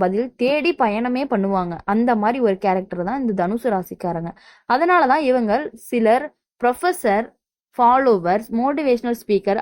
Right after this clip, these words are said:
அல்லது குரு மாதிரி மனிதர்களாக இருப்பாங்கன்னு கூட சொல்லலாம். இவங்க ஒரு விஷயத்தை வந்து முழுமையா தெரிஞ்சுக்கணும் அப்படிங்கறதுல மிக மிக ஆர்வமா இருப்பாங்க. தனுசு ராசிக்காரவங்க வந்து அறிவு நிறைஞ்சவங்களாகவும்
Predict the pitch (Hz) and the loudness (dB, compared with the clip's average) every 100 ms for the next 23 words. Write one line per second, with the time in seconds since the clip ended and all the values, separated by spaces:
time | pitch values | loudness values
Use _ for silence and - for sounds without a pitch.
0 | 226 240 226 190 202 269 330 311 285 294 | 0 0 0 -2 0 2 2 2 0 0
1 | 294 220 214 208 196 175 208 226 185 - | -4 -2 -2 -2 0 -2 -2 -4 -4 -6
2 | 175 165 180 247 302 214 277 - 185 180 | -8 -6 -6 -6 -6 -4 -4 -4 -4 -4
3 | 170 _ - - - 285 262 226 208 196 | -8 _ -20 -20 -6 -4 0 2 4 2
4 | 214 - 349 349 247 202 254 302 226 247 | -2 0 0 0 -2 -4 -4 -4 -2 0
5 | 330 339 302 339 247 240 254 262 226 233 | 0 0 -2 0 2 2 0 -2 -2 0
6 | 214 190 226 226 190 185 277 269 208 262 | 0 0 0 0 0 -2 -4 -2 -4 -4
7 | 262 254 269 208 202 208 196 226 196 190 | -6 -2 0 0 0 -2 -2 -2 -2 -2
8 | 175 170 165 _ - - _ _ - 220 | -4 -6 -8 _ -20 -20 _ _ -2 -2
9 | 302 359 403 302 302 311 277 226 196 185 | 0 0 2 2 0 -2 2 4 4 0
10 | 175 185 285 202 208 320 320 233 220 226 | -2 0 0 0 0 -2 -2 0 0 0
11 | 220 202 185 165 151 156 175 262 | -2 -2 -2 -2 -2 -4 -4 -6